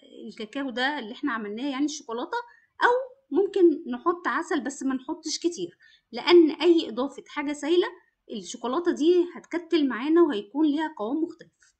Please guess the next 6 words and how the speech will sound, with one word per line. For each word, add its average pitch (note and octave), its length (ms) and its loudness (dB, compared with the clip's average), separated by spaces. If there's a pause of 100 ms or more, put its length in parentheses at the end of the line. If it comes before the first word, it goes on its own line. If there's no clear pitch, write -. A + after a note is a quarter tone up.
(560)
ارجوكم D4+ 420 2
محدش E4+ 580 2
يحاول C#4+ 680 2
يحط D4+ 300 -8
مثلًا C4+ 440 -4
عليها C4 480 -4